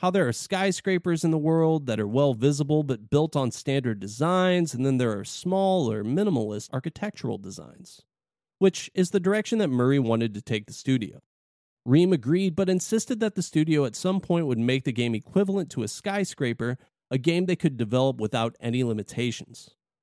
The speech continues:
This proverbial game, quote, Project Skyscraper, was kept in mind as the studio began to expand and acquire the necessary finances to pursue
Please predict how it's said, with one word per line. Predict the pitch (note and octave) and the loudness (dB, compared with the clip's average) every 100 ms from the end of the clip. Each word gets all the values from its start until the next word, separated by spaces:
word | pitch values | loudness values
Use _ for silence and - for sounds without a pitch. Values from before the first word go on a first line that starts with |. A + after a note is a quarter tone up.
| _ - | _ -2
This | G3 - | -2 0
proverbial | A#3 D#3+ C#3+ C#3 C3+ A2 | 0 4 2 4 2 2
game, | C3+ E3+ D#3+ C#3+ D3 _ _ _ | 0 2 2 0 -4 _ _ _
quote, | C#3+ C#3 B2 - | 2 2 0 -6
Project | - D3+ D3+ C#3 - | 0 2 2 0 -2
Skyscraper, | - F3 A3+ B3+ - B2+ G2+ G#2 A2+ E3+ _ _ _ _ _ | -6 -2 0 0 -2 -2 -2 -2 -4 -6 _ _ _ _ _
was | D3 D3+ | -2 0
kept | A#3+ B3 | 0 0
in | A3+ D3 | 2 4
mind | C3+ C#3 C3+ | 4 4 2
as | A#2 | 0
the | A#2+ | -4
studio | - - G3+ G3+ E3+ | -4 0 2 4 2
began | C3 A#2 B2+ C3 | 2 0 2 2
to | - A#2 | 2 -2
expand | G2+ - - D3+ E3 E3 | -2 -8 -4 0 0 2
and | A#2 | 0
acquire | G2+ - D3 C#3+ D3 C3+ | -2 -4 0 2 2 2
the | G#2+ | 0
necessary | A2 A2 - A2+ G#2 | -2 -4 -6 -6 -4
finances | G#2 E3+ G3 F#3 - E3+ | -4 -2 0 -2 -2 -4
to | - - | -4 -8
pursue | C#3+ - E3+ E3 | -6 -4 0 -2